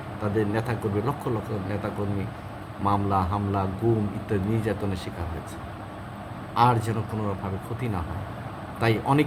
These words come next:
কিছুকে সরকার দিয়ে হলেও সামনে নির্বাচনটা যাতে সুষ্ঠু অবাধ হতে পারে এবং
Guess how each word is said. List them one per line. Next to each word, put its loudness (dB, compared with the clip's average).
কিছুকে -4
সরকার 2
দিয়ে 6
হলেও 4
সামনে 0
নির্বাচনটা -2
যাতে 0
সুষ্ঠু -4
অবাধ 2
হতে -2
পারে -4
এবং 8